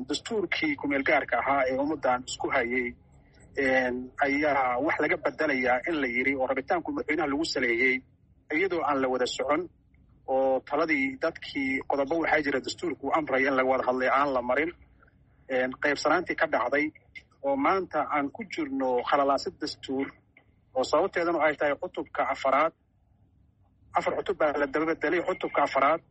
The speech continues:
wuxuu khilaafsan yahay cutubka shanaad iyo cutubka lixaad iyo cutubka toddobaad. Awoodaha iyo sixilka lagu weynayo inta way iska hor imaadsan tahay. Marka in maanta haddana baarlamaankii uu xirmay shuruucdana gaar laga leeyahay oo haddana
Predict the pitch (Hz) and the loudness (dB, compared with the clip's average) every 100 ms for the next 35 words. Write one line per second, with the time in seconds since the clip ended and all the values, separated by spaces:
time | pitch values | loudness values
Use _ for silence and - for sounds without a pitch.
0 | - 147 151 - - 160 147 - 202 - | -14 -8 -6 -8 -8 -2 -2 0 -2 -2
1 | - - 143 - 131 135 139 160 - 135 | -4 -10 -8 -4 0 2 2 0 -2 -14
2 | 170 151 - 127 - 160 156 - 185 165 | -12 -10 -6 -2 2 2 0 -8 -10 -10
3 | - 139 127 123 - 143 143 151 - - | -10 -4 0 0 0 -2 0 0 0 -2
4 | - _ _ - - - 143 - 185 160 | -4 _ _ -18 -10 -4 -2 0 -2 -2
5 | 156 170 160 151 143 156 - 220 160 139 | -2 0 0 2 0 -2 -2 -2 0 0
6 | 175 156 127 120 147 117 123 320 - 190 | -2 0 0 -2 -4 -4 0 0 0 2
7 | 180 214 196 165 151 135 156 _ _ - | 2 2 2 -2 0 0 -2 _ _ -14
8 | - - 156 151 151 185 202 - 170 - | -14 -6 -2 0 0 2 0 0 -4 -2
9 | 151 135 139 131 123 _ _ _ _ - | -2 0 0 0 -2 _ _ _ _ -12
10 | - 180 - 180 185 170 165 156 156 185 | -4 -2 0 0 2 2 2 2 0 0
11 | 151 127 120 127 123 120 _ _ _ _ | 0 -2 -2 -2 -4 -8 _ _ _ _
12 | - 147 156 165 165 156 | -8 -2 0 0 0 0